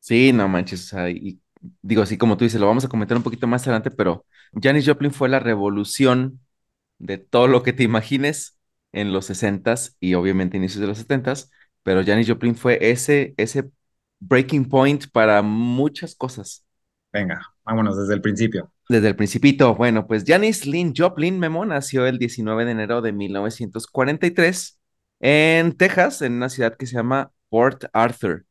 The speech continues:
Speaker 1: una ciudad ahí chiquita, que es una ciudad industrial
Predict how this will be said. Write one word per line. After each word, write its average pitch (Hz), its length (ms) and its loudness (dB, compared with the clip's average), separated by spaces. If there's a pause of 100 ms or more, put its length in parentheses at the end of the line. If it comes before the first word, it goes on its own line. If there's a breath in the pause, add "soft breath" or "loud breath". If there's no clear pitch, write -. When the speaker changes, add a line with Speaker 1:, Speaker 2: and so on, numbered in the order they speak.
(560)
Speaker 1:
una 98 80 -6
ciudad 98 220 -2
ahí 101 160 0
chiquita, 113 680 -4 (680)
que 90 380 0
es 87 140 -8
una 107 120 -2
ciudad 98 220 0
industrial 123 760 0